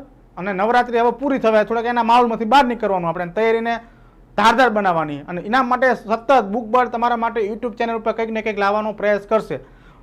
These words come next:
તો દશેરાથી જ ચાલુ કરવાનું છે મસ્ત મજાનું કંઈક, બરાબર? સવારમાં લગભગ નવ વાગે. અને ઈ જાણવા માટે તમારે નવ વાગે આવવું પડશે.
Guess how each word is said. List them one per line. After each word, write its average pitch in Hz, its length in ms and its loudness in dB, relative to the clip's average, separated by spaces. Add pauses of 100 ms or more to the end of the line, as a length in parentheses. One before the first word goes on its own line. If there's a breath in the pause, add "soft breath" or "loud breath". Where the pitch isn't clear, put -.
તો 202 120 0
દશેરાથી 254 520 2
જ 254 120 0
ચાલુ 240 260 2
કરવાનું 233 360 2
છે 214 80 -8
મસ્ત 208 240 -6
મજાનું 175 360 -2
કંઈક, 170 200 -4 (1400 soft breath)
બરાબર? 262 280 4 (640)
સવારમાં 254 760 4
લગભગ 208 420 4
નવ 254 280 6
વાગે. 170 280 4 (3000)
અને 165 120 -10
ઈ 269 140 0
જાણવા 269 240 4
માટે 262 200 2
તમારે 254 260 0
નવ 240 160 4
વાગે 262 220 2 (100)
આવવું 226 280 4
પડશે. 170 280 -2